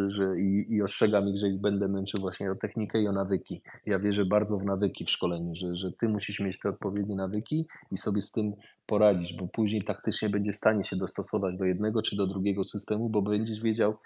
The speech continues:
jak się musisz zachować w danej sytuacji. Także będzie ci dużo, dużo łatwiej. A czemu technicznie, e, tak jak mówisz, wcześniej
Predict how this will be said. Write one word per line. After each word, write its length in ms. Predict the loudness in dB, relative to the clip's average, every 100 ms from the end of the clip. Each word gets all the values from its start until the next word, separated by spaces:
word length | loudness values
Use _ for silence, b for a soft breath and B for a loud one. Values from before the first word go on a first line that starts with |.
| B _
jak 140 | -2 0
się 100 | 0
musisz 280 | 2 2 2
zachować 440 | 2 2 0 4
w 40 |
danej 240 | 6 6 4
sytuacji. 640 | -2 2 4 4 2 -8 B B B -4
Także 220 | 0 2
będzie 260 | 2 0 0
ci 180 | 0
dużo, 440 | 0 2 4 4 2 -2
dużo 240 | 4 6
łatwiej. 460 | 8 6 2 -2 -2
A 220 | -4 -4 -2
czemu 280 | 0 0 0
technicznie, 640 | -2 -2 -2 0 -2 -2 B B B -14 -4
e, 260 | 0 0
tak 180 | 2 2
jak 80 | 4
mówisz, 320 | 4 4 2
wcześniej 520 | 0 0 2 2 2